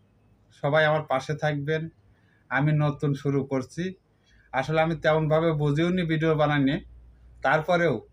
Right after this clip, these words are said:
আমার খুব ইচ্ছা, খুব শখ। আমার এক-, একটা পেজ আছে,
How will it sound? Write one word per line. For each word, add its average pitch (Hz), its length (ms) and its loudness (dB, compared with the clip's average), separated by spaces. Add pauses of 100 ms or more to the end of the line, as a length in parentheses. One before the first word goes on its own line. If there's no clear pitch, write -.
(440)
আমার 151 260 0
খুব 156 240 -2
ইচ্ছা, 147 400 -2 (540)
খুব 147 240 -2
শখ। 147 320 -2 (680)
আমার 147 280 0
এক-, 147 300 0
একটা 151 260 -4
পেজ 147 340 0
আছে, 156 280 0